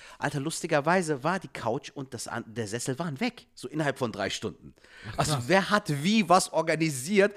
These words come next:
Speaker 1: Ey, geil, Couch kostenlos, nehm ich so.
Speaker 2: Ja, ja,
Speaker 1: Also
Speaker 2: ja.
Speaker 1: w-, selbst wenn du so eine Wohnung auflöst, ist es eigentlich immer am sinnvollsten, bei eBay Kleinanzeigen alles reinzupacken, was weggeht, geht weg. Weißt du, einfach zu verschenken oder für einen Huni oder für einen Fuffi oder was weiß ich,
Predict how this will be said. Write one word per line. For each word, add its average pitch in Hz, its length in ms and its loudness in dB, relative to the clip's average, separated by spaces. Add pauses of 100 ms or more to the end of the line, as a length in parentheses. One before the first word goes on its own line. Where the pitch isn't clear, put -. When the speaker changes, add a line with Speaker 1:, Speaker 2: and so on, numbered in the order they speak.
(180)
Speaker 1:
Ey, 147 200 6
geil, 151 300 4 (140)
Couch 165 380 4
kostenlos, 151 580 2
nehm 139 300 2
ich - 160 -6
so. 117 320 -4
Speaker 2:
Ja, 123 280 2
ja, 123 120 2
Speaker 1:
Also 139 180 4
Speaker 2:
ja. 110 100 0
Speaker 1:
w-, 160 160 -10
selbst 196 280 2
wenn 202 160 2
du 220 80 2
so 180 120 0
eine 175 180 4
Wohnung 196 280 4
auflöst, 170 640 0
ist 175 200 -6
es - 100 -8
eigentlich 160 260 -8
immer 175 140 -2
am 160 100 2
sinnvollsten, 143 640 -4
bei 135 80 -2
eBay 165 240 -4
Kleinanzeigen 147 640 -2
alles 139 320 -2
reinzupacken, 147 720 -2 (320)
was 139 240 2
weggeht, 143 400 -2
geht 123 240 0
weg. 131 340 0
Weißt 123 200 -2
du, 123 40 0
einfach 143 200 -2
zu - 120 -6
verschenken 147 580 -2
oder 131 220 2 (240)
für - 140 0
einen 131 160 0
Huni 160 340 0
oder 131 180 -2
für - 160 -8
einen 120 120 -4
Fuffi 160 480 -2
oder 131 180 4
was 127 160 0
weiß 123 200 0
ich, 135 180 -2